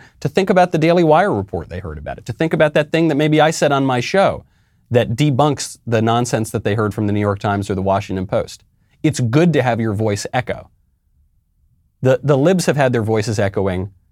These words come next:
for decades and dec-, I mean, at least fifty years and, and really longer than that. And it has helped them utterly transform the country. And now we're gonna go fight back, and we're having a lot of success at that.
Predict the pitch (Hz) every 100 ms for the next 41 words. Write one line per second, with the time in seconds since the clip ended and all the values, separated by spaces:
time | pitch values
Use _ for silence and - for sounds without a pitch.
0 | _ _ 123 110 101 131 - 131 113 104
1 | 101 135 101 110 90 131 185 - 139 -
2 | 98 92 90 107 98 92 95 95 120 117
3 | 98 113 180 123 78 62 52 - _ -
4 | _ _ _ _ _ 120 117 117 117 -
5 | 127 - 117 - 135 160 156 127 - 110
6 | 107 120 110 107 120 113 - 90 107 107
7 | 101 107 147 185 110 101 101 101 98 147
8 | 151 107 104 101 110 101 92 85 95 107
9 | 127 - 165 196 135 - -